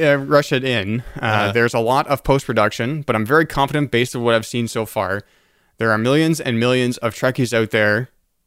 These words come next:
Speaker 1: Trek, Trekkers, whatever. Uh, we know for a fact that the, the other versions of Star Trek, there were seven other series. Now, I counted six. Uh, what am I missing?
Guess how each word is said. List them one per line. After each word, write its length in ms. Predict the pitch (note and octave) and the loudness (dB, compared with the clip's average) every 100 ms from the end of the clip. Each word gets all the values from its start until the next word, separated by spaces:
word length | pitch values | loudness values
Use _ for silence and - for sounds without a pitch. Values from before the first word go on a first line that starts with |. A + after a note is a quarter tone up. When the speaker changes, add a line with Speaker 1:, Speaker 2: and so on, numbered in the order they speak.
| _ | _
Speaker 1:
Trek, 280 | - - - _ | -14 -14 -14 _
Trekkers, 420 | - - - - - - | -14 -12 -12 -14 -16 -16
whatever. 360 | - G#2+ A#2 - _ - - | -12 -8 -10 -12 _ -20 -6
Uh, 320 | A2+ A2+ A2+ | 0 2 4
we 120 | A2+ C3 | 4 4
know 280 | C3+ C3 B2 | 4 4 0
for 260 | - A2+ | -2 -2
a 60 | G#2+ | 0
fact 400 | C3 A#2+ C3+ - | 0 -2 -2 -4
that 240 | G#2+ G2+ _ _ | -4 -4 _ _
the, 280 | - G#2+ G2+ | -6 -4 -2
the 120 | G2+ A2+ | -2 -2
other 200 | D3 D3 | 0 2
versions 340 | B2 A#2 A2 | 0 -2 -6
of 100 | A2+ | -8
Star 220 | - G#2+ | -4 -6
Trek, 320 | - A2 - - | 0 -2 -2 -4
there 140 | A#2 | -4
were 120 | A2 A2 | -2 -4
seven 460 | - C#3 D3 D#3 C3 | -2 -2 0 -2 -2
other 240 | B2+ A#2+ | 0 0
series. 400 | - C#3+ A2+ G#2+ | -2 0 0 0
Now, 120 | A2 | -2
I 100 | D3 | -2
counted 400 | A3 D#4+ A3 A#2 | -2 -2 -2 -4
six. 760 | - - - - - - - - _ _ _ _ _ _ | -8 -10 -10 -10 -12 -12 -16 -16 _ _ _ _ _ _
Uh, 120 | - | -6
what 200 | A#2 D#3 | 2 4
am 80 | F3+ | 4
I 80 | C#3 | 2
missing? 420 | A#2+ - - | 0 -2 -10